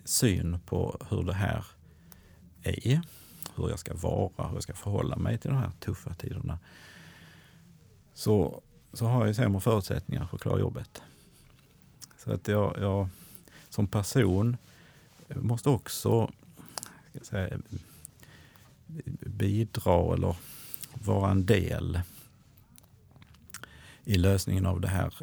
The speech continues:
ganska tuffa, eh, scenariot som vi nu är inne i. Så, ja, det finns många delar i detta som gör att vi har det jätte-, jättetufft just nu.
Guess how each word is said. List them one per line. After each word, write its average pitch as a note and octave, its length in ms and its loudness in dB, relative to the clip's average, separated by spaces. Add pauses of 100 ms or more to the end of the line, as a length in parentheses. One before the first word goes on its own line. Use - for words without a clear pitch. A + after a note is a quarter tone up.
(420)
ganska - 340 -4 (160)
tuffa, - 560 -6 (720)
eh, E2+ 400 -4 (420)
scenariot F#2 800 2
som F#2 120 -2
vi F#2 60 2
nu F2+ 100 2
är E2+ 100 0
inne F#2+ 240 -2
i. - 140 -12 (580)
Så, - 220 0 (1300)
ja, C3+ 100 2
det B2+ 80 6
finns C3 160 8
många C3 200 10
delar F#2+ 320 6
i E2 40 0
detta E2 320 -4
som - 220 0
gör G#2+ 500 6 (340)
att - 200 -2
vi G#2 60 2
har G2 240 2
det - 240 -4 (440)
jätte-, F2 640 -4
jättetufft - 560 -10
just - 260 -10
nu. - 160 -6